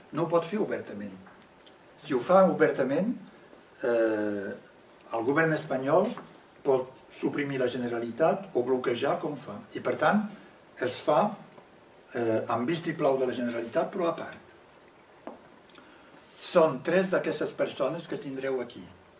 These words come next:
I els tres són gent que encapçalen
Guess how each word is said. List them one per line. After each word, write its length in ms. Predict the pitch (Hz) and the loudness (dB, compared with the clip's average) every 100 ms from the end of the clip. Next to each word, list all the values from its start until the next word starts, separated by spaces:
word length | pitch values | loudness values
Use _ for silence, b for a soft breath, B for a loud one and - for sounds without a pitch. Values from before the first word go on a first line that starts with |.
| - - - - - - B B B - - - | -20 -18 -18 -18 -20 -20 B B B -20 -14 -4
I 120 | 143 123 - - | -2 -4 -8 -2
els 160 | 123 - - | -2 0 0
tres 380 | 156 202 220 - - - - - - - | 4 4 2 -8 -16 -20 -20 -20 -20 -10
són 280 | - 139 131 | -4 -4 2
gent 320 | 156 196 220 | 2 2 2
que 120 | 151 156 - | -2 -2 0
encapçalen 920 | 175 208 - 160 - - 139 147 196 | 2 2 2 0 -2 2 2 4 0